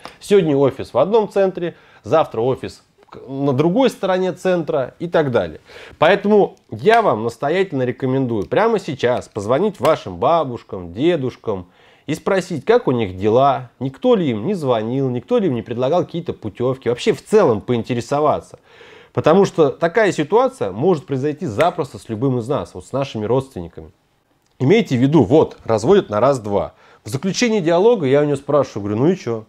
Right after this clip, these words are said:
Сидит, смеётся. Говорит, «Вот такая вот». Я говорю, «Ты, я всю жизнь так училась, у меня столько дипломов». Я говорю, «Ну чё, помогли тебе твои дипломы?» «Нет, не помогли». Свелись, в общем, к тому, что я говорю, «Да в-, вариантов-то вернуть денег ноль».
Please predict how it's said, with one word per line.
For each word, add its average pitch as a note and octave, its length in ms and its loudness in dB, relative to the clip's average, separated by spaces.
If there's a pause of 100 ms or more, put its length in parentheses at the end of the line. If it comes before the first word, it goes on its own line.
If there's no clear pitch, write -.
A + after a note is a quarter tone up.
(120)
Сидит, D4+ 260 0
смеётся. B3+ 680 0
Говорит, C#3+ 260 -4
«Вот C#4 220 -2
такая A3+ 340 -2
вот». F3+ 160 -4
Я B2+ 80 -2
говорю, B2+ 160 -2
«Ты, D3 180 -12
я F#3+ 140 2
всю G3 220 -4
жизнь G#3 200 -4
так G#3 200 0
училась, F#3+ 420 -2
у B2+ 60 -8
меня B2 80 -4
столько F3+ 260 -2
дипломов». B2 520 -4
Я A2+ 80 0
говорю, G#2+ 180 2
«Ну C3+ 80 2
чё, C3+ 100 -4
помогли A2+ 320 0
тебе - 80 -12
твои G2+ 160 -6
дипломы?» F2+ 420 -6 (380)
«Нет, B2 240 -4
не A2 80 -6
помогли». F2+ 540 -8 (440)
Свелись, G#3 400 2
в G#3+ 40 6
общем, F#3+ 260 4
к - 60 -6
тому, A3 260 4
что B2 220 -4
я A#2+ 140 2
говорю, A#2+ 180 0
«Да G#2 140 -4
в-, G#2+ 1000 -8
вариантов-то G#3 580 2
вернуть D3+ 320 2
денег F3+ 300 0
ноль». A2+ 320 2